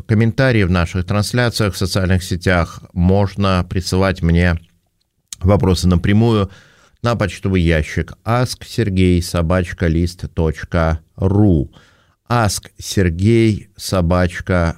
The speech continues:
list точка ру. И если вы нас слушаете в повторе, можно использовать тот же адрес для того, чтобы, э,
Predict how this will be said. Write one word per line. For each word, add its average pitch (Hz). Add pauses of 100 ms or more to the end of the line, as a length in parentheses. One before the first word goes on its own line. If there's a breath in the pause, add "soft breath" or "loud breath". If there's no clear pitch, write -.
list 85 (280)
точка 76 (340)
ру. 90 (1000 loud breath)
И 143
если 107
вы 104
нас 87
слушаете 87
в 101
повторе, 147
можно 101
использовать 92
тот 85
же 87
адрес 147
для 98
того, 90
чтобы, 92
э, 69